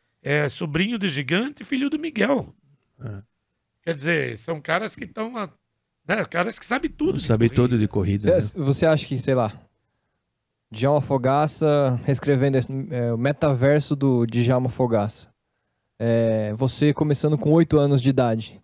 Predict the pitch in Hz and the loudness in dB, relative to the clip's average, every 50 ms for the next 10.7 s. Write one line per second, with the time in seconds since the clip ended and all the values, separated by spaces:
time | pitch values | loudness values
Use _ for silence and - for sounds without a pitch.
0 | _ - - 139 143 139 - - - 151 143 135 - - 139 - 143 139 135 135 | _ -6 -2 0 0 -2 -2 -2 0 2 2 2 2 -2 -2 0 2 2 2 2
1 | 131 - 139 127 127 139 165 160 - - 127 120 131 170 190 - - - _ _ | 0 0 2 2 4 4 2 2 2 0 0 0 2 0 -2 -2 -6 -18 _ _
2 | _ _ _ _ _ _ _ _ _ _ _ - - - - - _ _ - _ | _ _ _ _ _ _ _ _ _ _ _ -2 -2 -2 -4 -18 _ _ -20 _
3 | _ _ _ _ _ _ - 208 240 277 196 175 180 196 196 214 208 - - - | _ _ _ _ _ _ -6 -6 -4 -2 0 -2 0 0 -2 -2 -4 -4 -8 -10
4 | 247 208 190 185 190 170 131 98 90 - _ _ _ _ _ _ _ _ _ 147 | -10 -4 0 2 2 2 0 -4 -8 -18 _ _ _ _ _ _ _ _ _ -4
5 | 156 160 151 143 127 127 120 107 92 90 - - _ _ 131 127 120 107 95 98 | -4 -2 -2 -2 -4 -6 -6 -8 -8 -10 -10 -12 _ _ -10 -10 -8 -10 -12 -14
6 | 104 113 113 101 95 113 - - - - 127 139 151 156 - - - 180 160 - | -12 -12 -10 -10 -12 -14 -18 -16 -12 -8 -4 -4 -4 -4 -6 -8 -6 -6 -4 -2
7 | 180 160 160 175 185 175 180 147 - 240 - 175 185 208 247 214 - 185 170 - | 0 0 2 2 4 2 2 0 -2 -4 -4 -4 -4 -4 -6 -6 -4 -4 -4 -2
8 | 190 165 147 131 - 170 147 139 156 147 151 147 131 127 143 165 175 160 143 135 | -4 -4 -4 -6 -10 -12 -10 -8 -6 -4 -2 -2 -2 -2 -2 -4 -4 -2 -4 -4
9 | 127 139 147 143 135 - 139 110 110 120 135 143 147 156 147 - - 147 131 - | -6 -6 -6 -6 -6 -6 -6 -4 -4 -2 -2 -2 -4 -4 -6 -6 -8 -8 -10 -8
10 | - 135 131 139 131 - 135 120 107 95 92 - - | -8 -6 -6 -6 -8 -8 -14 -18 -18 -20 -20 -20 -20